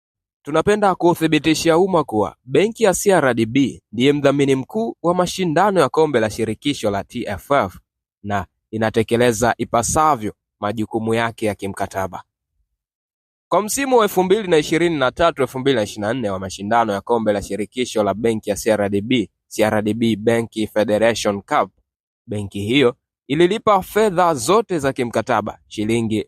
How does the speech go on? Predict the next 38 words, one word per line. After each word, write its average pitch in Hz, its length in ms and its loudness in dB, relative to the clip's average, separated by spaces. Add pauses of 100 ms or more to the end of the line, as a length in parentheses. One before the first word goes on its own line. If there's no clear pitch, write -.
milioni 135 540 4
mia 127 200 2
mbili 131 320 0
hamsini 120 300 -2
na 127 100 0
tano, 147 360 0 (760)
kwa 107 140 0
ajili 113 440 4
ya 120 140 2
uendeshaji 123 720 2
wa 117 60 4
mashindano 107 520 -2
hayo. 90 240 -10 (1040)
Tumemsikia 233 600 2
meneja 185 400 2
habari 185 420 2
na 135 120 2
mawasiliano 123 680 2
wa 107 80 2
klabu 123 360 -2
ya 107 120 0
Yanga 110 400 -2
kupitia 110 480 0
vyombo 110 320 2
vya 104 160 0
habari 113 400 0
akidai 98 460 -8
kuwa - 300 -2 (280)
klabu 104 340 -2
yao 110 340 2
inadai 110 540 -2
T 107 160 -12
F 104 220 -4
F 120 260 2
shilingi 110 480 -4
milioni 104 420 0
mia 107 220 0
mbili 110 380 -2